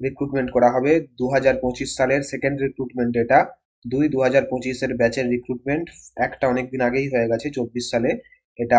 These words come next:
অনলাইনে হবে। এটা শুরু হচ্ছে কবে? এগারোই ফেব্রুয়ারি, এখনো শুরু হয়নি। এগারোই ফেব্রুয়ারি দু হাজার পঁচিশে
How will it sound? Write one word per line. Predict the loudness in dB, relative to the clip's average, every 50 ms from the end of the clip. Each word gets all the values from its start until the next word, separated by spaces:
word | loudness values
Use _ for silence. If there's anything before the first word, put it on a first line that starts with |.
| 4 4
অনলাইনে | 2 0 2 4 4 6 6 4 2 2 0 0
হবে। | -2 -2 -2 -6 -8 _ _ _ _ _ _ _ _ _ -6
এটা | -4 -4 -4
শুরু | -2 -2 -4 -2 0
হচ্ছে | 0 -2 -2 -2 -4 0 2 2
কবে? | 4 4 4 2 0 -2 -6 _ _ _ 0 0 4
এগারোই | 6 6 6 6 4 2 0
ফেব্রুয়ারি, | -2 -6 -4 -2 2 2 4 4 2 -2 -2 -2 -2 -2
এখনো | -2 -2 -4 -4
শুরু | -4 -4 -6 -4 -2
হয়নি। | -2 -2 -2 -2 -4 -6 0 0 4
এগারোই | 6 6 4 4 2 0 -2
ফেব্রুয়ারি | -4 -6 -2 2 4 4 6 6 4 0 -2 -6 -14 -20 -20 _ -20 _ _ _
দু | -2 0
হাজার | 0 4 4 4 4 4
পঁচিশে | -2 -4 -4 -6 -6 -6 -6